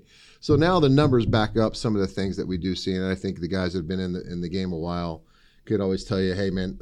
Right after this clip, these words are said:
that, that's a hammer. I know it's a hammer. Now I got spin rate and I got vert to tell me it's a hammer."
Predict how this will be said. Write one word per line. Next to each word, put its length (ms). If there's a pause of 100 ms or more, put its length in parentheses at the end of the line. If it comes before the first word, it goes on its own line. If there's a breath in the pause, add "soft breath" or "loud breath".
(100)
that, 220
that's 180
a 60
hammer. 460 (260 soft breath)
I 120
know 160
it's 120
a 60
hammer. 320
Now 260
I 100
got 220
spin 280
rate 240
and 120
I 80
got 200
vert 340
to 80
tell 200
me 120
it's 160
a 60
hammer." 440